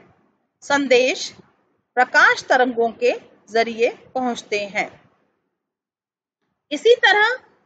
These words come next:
वायु तरंगों के जरिए भी संदेश पहुंचते हैं। जैसे खाने की खुशबू हम तक वायु तरंगों के जरिए पहुंचती है। स्पर्श या छूना भी एक तरह का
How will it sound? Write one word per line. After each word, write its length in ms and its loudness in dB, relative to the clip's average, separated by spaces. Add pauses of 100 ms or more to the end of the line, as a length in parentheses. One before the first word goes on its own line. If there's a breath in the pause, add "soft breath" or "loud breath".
(160)
वायु 280 0
तरंगों 520 0
के 200 -4
जरिए 420 2
भी 280 -8 (300)
संदेश 600 -2
पहुंचते 640 -8
हैं। 340 -8 (640)
जैसे 480 0 (500)
खाने 360 0
की 220 -6
खुशबू 680 -10 (340)
हम 200 -2
तक 220 -2 (540)
वायु 300 0
तरंगों 480 -2
के 240 -6
जरिए 500 -4
पहुंचती 720 -14
है। 260 -8 (760)
स्पर्श 640 -2 (340)
या 140 2
छूना 520 -2
भी 420 -6 (300)
एक 320 -6
तरह 260 2
का 300 -4